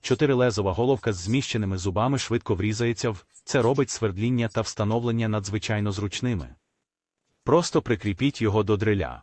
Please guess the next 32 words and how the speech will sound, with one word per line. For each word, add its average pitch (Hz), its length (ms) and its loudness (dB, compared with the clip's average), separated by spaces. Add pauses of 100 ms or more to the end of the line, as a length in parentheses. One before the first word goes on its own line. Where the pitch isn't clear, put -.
і 110 140 -2
він 147 200 2
готовий 117 460 0
до 101 140 2
використання. 95 960 -2
Чи 120 180 0
то 92 140 -2
дерево, 123 540 0
червона 101 500 0
цегла, 120 640 -2
чи 123 180 0
граніт, 104 540 0
він 113 200 0
справляється 110 760 0
з 98 100 -6
усім 113 320 -2
з 87 80 -8
легкістю. 78 800 -6
Це 156 200 0
справжня 120 540 0
багатофункціональність. 101 1500 -2 (140)
Для 104 200 2
тих, 127 220 0
хто - 280 0
часто 123 400 0
потребує 95 600 -2
свердлити, 110 720 -2
спробуйте 165 580 2
цей 135 240 0
надтвердий 120 520 0
сплавний 104 460 0
свердло. 87 580 -4